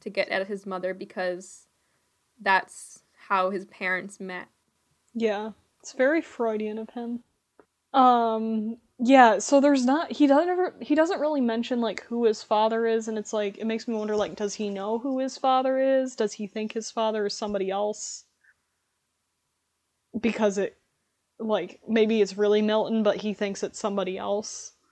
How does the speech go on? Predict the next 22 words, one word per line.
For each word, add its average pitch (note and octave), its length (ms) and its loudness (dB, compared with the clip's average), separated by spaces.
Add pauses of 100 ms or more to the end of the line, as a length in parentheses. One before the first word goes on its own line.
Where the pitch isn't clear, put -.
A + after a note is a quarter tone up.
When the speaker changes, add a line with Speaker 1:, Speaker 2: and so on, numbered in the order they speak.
(320)
Speaker 2:
I, A3+ 200 -2
like, A3+ 280 0
it's A#3+ 220 -2
very, C#4 360 8
it's B3+ 260 4
very D4+ 300 8
unclear C4+ 400 2
to B3 80 2
me. A3 140 0
I G#3+ 80 -2
feel C4+ 180 0
like C4+ 140 2
that's, B3+ 180 0
like, A#3 160 0
a G3+ 100 -2
complete A#3 640 -8
plot G3+ 340 -4
hole G3 260 -6
in F#3+ 140 -10
this F#3+ 200 -12
movie. G3 400 -8
Like, F#3 400 -14